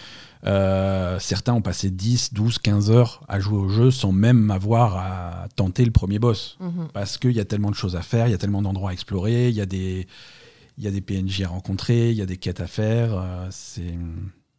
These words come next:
Speaker 2: Ouais, il y a plein de trucs,
Speaker 1: Mm.
Speaker 2: effectivement.
Speaker 1: Voilà, tu vas trouver de l'équipement, tu vas trouver des trucs à invoquer, tu vas trouver plein de
Speaker 2: Et
Speaker 1: choses.
Speaker 2: non, et moi, c'est un aspect du jeu que,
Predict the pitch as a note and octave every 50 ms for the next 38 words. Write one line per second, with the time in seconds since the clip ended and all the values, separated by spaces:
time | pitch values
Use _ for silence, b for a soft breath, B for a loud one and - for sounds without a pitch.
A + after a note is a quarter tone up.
0 | _ _ _ _ _ _ - - - A3+ B3+ A#3+ F#3 D#3 C#3 C#3+ F#3 F#3 F#3+ G3
1 | - - - A#3+ - - D#3 - B2+ C3 C3 C3 E3 E3 E3+ E3+ E3+ - _ -
2 | A2+ A2 G#2+ F#2 F2 - - G2+ F#2+ - - - F#2+ F2 F2 F2 - - - -
3 | B2 B2 B2+ C3 B2+ B2+ B2+ F#2+ F2+ - - - F#2 F#2 F#2+ F#2 F#2 F#2 F#2 F#2
4 | F#2 F2+ F2+ F2+ F2 - - - F2+ - F2+ F#2 F#2+ G2 G2+ - - A2+ A2 A2+
5 | A#2+ A#2+ - - - - - F#2+ F#2 - A#2 B2 E3 D#3 D3 E3 D#3+ D#3+ D#3 D#3
6 | D3+ - - _ _ _ _ _ _ _ _ _ _ _ - G#3 A#3+ B3+ G#3+ F#3
7 | F#3+ G3 A3 C4 C4+ - A#3+ G3+ G3 G3 G3 G3 - - - B3 B3 G3 G#3 G#3
8 | G#3 G3 G3 A3+ B3 B3+ - - - G3 F#3 F3+ E3+ F3 F3 E3+ E3+ E3+